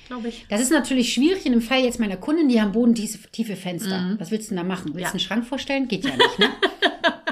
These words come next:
Speaker 2: Das ist natürlich schwierig. Aber es gibt ja auch welche, die einfach, ähm, zum Beispiel ein normales Haus haben mit einer Fensterbank
Speaker 1: Ja.
Speaker 2: und da steht ein Sofa davor oder
Speaker 1: Mhm.
Speaker 2: so. Und
Speaker 1: Ja,
Speaker 2: dann,
Speaker 1: ja.
Speaker 2: äh, springt der Hund immer auf das Sofa und hat vielleicht sogar auf der Fensterbank direkt eine Liegefläche.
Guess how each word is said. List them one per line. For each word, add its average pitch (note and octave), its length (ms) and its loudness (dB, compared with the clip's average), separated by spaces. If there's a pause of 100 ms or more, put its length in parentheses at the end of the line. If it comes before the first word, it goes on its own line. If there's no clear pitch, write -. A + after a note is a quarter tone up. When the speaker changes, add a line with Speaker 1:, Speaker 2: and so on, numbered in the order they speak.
(200)
Speaker 2:
Das G#3+ 160 2
ist C4 60 -2
natürlich A#3+ 300 -2
schwierig. F3+ 300 -2
Aber A3 100 0
es A#3 120 -2
gibt D4 160 -4
ja C#4 120 -2
auch F#3+ 120 -6
welche, F#3 340 -4 (400)
die A#3 220 6
einfach, G#3 440 -4 (300)
ähm, G3+ 400 0
zum G3+ 140 -6
Beispiel G3 640 -2 (380)
ein G3+ 100 0
normales F#3+ 500 -2
Haus C4 260 0
haben D4 220 2
mit A#3 100 0
einer F#3 120 -6
Fensterbank C#4+ 720 -2
Speaker 1:
Ja. F#3+ 260 -6
Speaker 2:
und A#3 180 2
da A#3+ 120 2
steht B3+ 280 -2
ein A#3 100 6
Sofa A3 360 4
davor D#3 320 -4
oder F#3 220 0
Speaker 1:
Mhm. F3+ 40 0
Speaker 2:
so. F3+ 160 -2
Und G#3 140 -4
Speaker 1:
Ja, G#3+ 80 2
Speaker 2:
dann, A#3 220 4
Speaker 1:
ja. F3 120 -4 (340)
Speaker 2:
äh, A3+ 160 4
springt D4+ 420 0
der B3 300 2
Hund C#4 180 2
immer A3+ 220 0
auf A3 120 -8
das F#3+ 180 -8
Sofa C4+ 280 -4
und A3+ 100 -2
hat D4 120 -4
vielleicht B3+ 300 -4
sogar A#3+ 240 -6
auf F#3 100 -10
der G3 140 -8
Fensterbank G#3 580 -6
direkt G#3+ 400 -4
eine G#3 120 0
Liegefläche. G3+ 580 -2